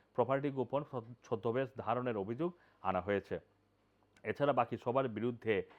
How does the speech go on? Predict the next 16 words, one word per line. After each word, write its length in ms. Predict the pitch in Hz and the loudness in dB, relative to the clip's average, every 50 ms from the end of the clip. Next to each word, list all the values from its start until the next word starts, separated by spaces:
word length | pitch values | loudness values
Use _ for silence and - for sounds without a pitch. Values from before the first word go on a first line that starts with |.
| - _ _ - | -20 _ _ -2
একই 400 | 110 113 117 113 - 147 139 127 | 0 0 0 2 2 2 0 0
ধরনের 400 | 110 101 107 117 117 117 98 80 80 - - | 0 0 0 2 2 2 0 -2 -4 -8 -6
অভিযোগ 360 | 107 101 98 110 113 117 98 98 | -4 -4 -2 -2 -2 -2 0 0
আনা 160 | 90 90 87 | 0 0 -2
হয়েছে। 360 | 85 95 92 - - 85 80 - _ _ _ _ _ _ - | -2 -2 -4 -4 -4 -10 -12 -12 _ _ _ _ _ _ -6
জানা 280 | 101 120 127 127 131 127 | 0 2 2 2 2 0
গেছে, 240 | 120 135 127 - 185 | -2 -4 -4 -4 -6
এই 380 | 156 - 127 135 151 170 190 180 | -6 -2 -2 0 0 0 0 -2
ছয়জনকে 720 | - - 131 117 104 98 110 120 131 120 - 104 98 123 - - _ _ _ _ - | -2 2 2 2 4 2 0 -2 -2 -4 -2 -2 -2 -2 -4 -8 _ _ _ _ 0
আগামী 360 | 104 104 101 107 113 120 120 - 107 | 0 2 2 2 2 0 -2 -4 -6
ঊনত্রিশ 440 | 117 117 131 139 - - 147 139 123 - | -4 -4 -4 -6 -6 -6 -6 -6 -2 -2
জানুয়ারি 400 | 113 101 92 92 95 101 139 170 220 | -2 -2 0 0 -2 -2 -2 -2 -2
ওয়েস্টমিনিস্টার 640 | 120 120 135 - - - 139 127 120 - - 120 101 87 - - _ _ _ _ 104 | -2 -4 -4 -4 -8 -10 -10 -10 -10 -4 -4 -4 -4 -4 -8 -16 _ _ _ _ -2
ম্যাজিস্ট্রেট 540 | 107 110 104 113 107 - - - 107 95 - - _ _ _ _ | -2 -2 -2 -2 -6 -6 -4 -4 -4 -4 -4 -12 _ _ _ _
আদালতে 580 | - 98 95 98 92 92 92 - - 147 175 196 - _ _ _ _ _ _ | -4 -2 0 0 0 0 -2 -2 -2 -4 -4 -4 -8 _ _ _ _ _ _
হাজির 520 | - - 101 104 98 104 101 92 78 - | -4 0 0 0 0 0 -2 -2 -2 -4